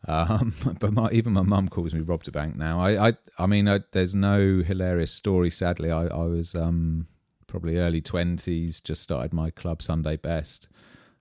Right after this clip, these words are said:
um, in Wandsworth, um, in a, in a little old shack down there, and, and I needed a D J name, and the barman, who was this guy Ben, who I'd love to meet. Ben, if you're out there, um,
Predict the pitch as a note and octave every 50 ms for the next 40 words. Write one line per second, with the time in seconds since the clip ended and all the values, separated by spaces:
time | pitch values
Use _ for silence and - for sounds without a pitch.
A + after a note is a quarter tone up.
0 | - - D2+ D2+ D#2 D#2 D2+ D2 - - D#2 D#2+ E2+ F2 E2+ E2+ E2+ D#2+ E2+ E2+
1 | E2 E2 E2 D#2+ D#2+ D#2+ - _ _ _ _ _ _ _ - D2 D#2 D#2 D#2 D#2
2 | D2+ D2+ D2+ D2+ D2 D2+ - - D2+ D#2 D#2 D2+ D2 C2+ C#2+ - D#2 D#2+ B1+ C#2+
3 | D#2 D2+ D#2 - - - - F2+ E2 D2+ - - D#2 D#2 D#2+ D#2+ E2+ F2 F2+ F2
4 | F2 E2+ E2 E2 E2+ - - E2 D#2+ D#2+ D#2+ - _ _ _ _ _ _ - D2+
5 | D#2+ F2 F#2+ F#2+ E2+ F2 F2 D#2+ - G#2 F#2+ F#2+ - E2+ E2 E2+ F2+ F#2 F2+ F2+
6 | F2 E2+ D#2+ - F#2+ F#2+ F#2+ F#2 F2+ E2+ E2 E2 E2+ E2 E2 E2+ E2+ - - -
7 | - - - - - - _ - - - - - G2 F#2+ F2+ - - G#2 G#2+ G2+
8 | F2+ E2 E2 E2 E2 E2+ F2+ G#2 A2 G#2 - - - E2 F2 F2+ E2+ D2+ - -
9 | G#2 F#2 D#2 D2+ - - F#2+ F#2+ G2 F#2+ - - C2+ C#2+ D2 D2+ - - - D#2+
10 | D#2+ D#2+ D#2+ D#2+ D#2+